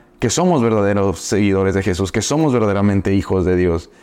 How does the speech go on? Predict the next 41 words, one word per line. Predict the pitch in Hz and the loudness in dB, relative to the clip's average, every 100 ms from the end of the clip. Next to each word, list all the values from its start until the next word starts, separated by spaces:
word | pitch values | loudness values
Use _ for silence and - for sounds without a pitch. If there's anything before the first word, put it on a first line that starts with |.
| - | -10
Y | - | -2
no | 110 147 | 0 0
podrán | 143 131 127 | 0 0 0
negar, | 120 135 - | -2 -2 -4
¿no? | - 117 131 | -4 -4 -2
Digo, | 123 120 104 | -2 0 0
hoy | 117 | 0
en | 135 | 0
día | 143 | 0
te | 143 | -2
podrán | 127 107 110 | -2 -2 0
humillar, | 127 110 98 120 120 | 0 0 0 -2 -2
criticar | 120 104 87 104 120 | -2 -2 -2 0 0
o | |
burlarse, | 117 101 107 117 131 | 0 0 0 0 0
y | 127 | 0
eso | 147 | 0
no | 151 | 0
importa. | 147 139 147 147 - - - - | 0 0 -4 -4 -8 -12 -20 -6
Pero | 107 104 | -2 0
va | |
a | 156 | 0
haber | 180 | 0
un | 170 160 | 0 0
día | 165 143 - | 0 0 -2
donde | - 117 113 | -2 0 0
se | 110 | 0
les | 113 110 | 0 0
será | 117 | 0
imposible | 135 147 131 120 135 131 | 0 0 -2 -2 0 0
decir, | 113 120 | 0 -2
"¿Sabes | 113 110 120 | 0 -2 -2
qué? | 120 | -4
Tenías | - 95 104 98 - | -2 0 2 0 -4
razón, | 92 95 92 | -6 -4 -4
¿sabes | 117 117 - | -2 -2 -2
qué? | 120 117 - - | -2 -2 -6 -10
Estabas | - - 104 107 107 | -6 -2 0 0 0
en | 98 | -2
lo | 90 | -2
correcto". | 92 85 85 | -2 -2 -6